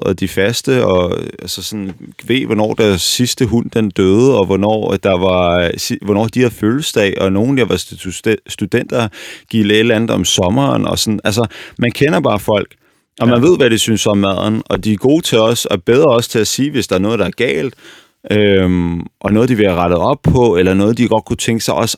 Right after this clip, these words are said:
Speaker 1: anderledes på menuen. Du ved, det, det er jo den, også den svære disciplin ved, ved Volt, det er, du, du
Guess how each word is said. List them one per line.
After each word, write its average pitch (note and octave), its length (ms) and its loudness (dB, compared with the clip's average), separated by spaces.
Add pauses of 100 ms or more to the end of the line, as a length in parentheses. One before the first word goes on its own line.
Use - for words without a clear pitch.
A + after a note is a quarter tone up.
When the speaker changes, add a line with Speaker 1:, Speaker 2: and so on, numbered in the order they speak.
Speaker 1:
anderledes C#3+ 560 0
på - 160 0
menuen. G2+ 360 0
Du B2+ 100 -4
ved, C3+ 320 2
det, C3 340 0
det - 20 -2
er C#3+ 60 2
jo C#3+ 60 2
den, B2 120 0
også B2 160 0
den A#2+ 80 -4
svære A2+ 280 0
disciplin A2+ 500 -4
ved, G#2 160 4
ved F#2+ 140 2
Volt, G#2+ 300 0
det A#2 140 2
er, G#2+ 180 2 (480)
du, A2+ 160 0 (280)
du G#2 320 -2